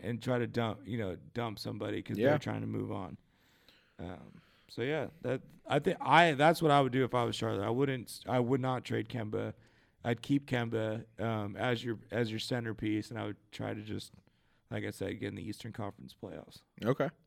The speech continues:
Speaker 2: All right, so the last trade scenario that, uh, I could come up with kinda leads into our next topic on the starting five. But the Lakers are three and seven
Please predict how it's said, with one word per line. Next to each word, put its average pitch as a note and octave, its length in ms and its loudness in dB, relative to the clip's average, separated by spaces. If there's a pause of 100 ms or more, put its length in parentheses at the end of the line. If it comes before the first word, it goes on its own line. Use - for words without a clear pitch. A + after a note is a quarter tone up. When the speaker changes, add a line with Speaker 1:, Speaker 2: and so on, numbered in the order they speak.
(640)
Speaker 2:
All A2+ 100 6
right, F#2 240 4
so A2 340 6
the G2+ 100 0
last A#2+ 380 8
trade A#2 260 4
scenario G2 720 4
that, F2+ 320 0
uh, F2 380 -4
I F2+ 180 -4
could F2 300 -4
come F#2+ 180 -4
up F2 160 -6
with F2 300 -4
kinda G#2 260 0
leads F2+ 260 -6
into F2+ 240 -6
our F2+ 140 -4
next G2 440 -2 (220)
topic F2+ 400 0
on F2+ 100 -4
the F2+ 60 -4
starting E2+ 360 -4
five. F2+ 380 -4 (640)
But G#2+ 260 4
the G2 60 0
Lakers B2+ 440 4
are G#2+ 120 4
three C3 300 2
and A#2+ 100 -2
seven G#2 520 4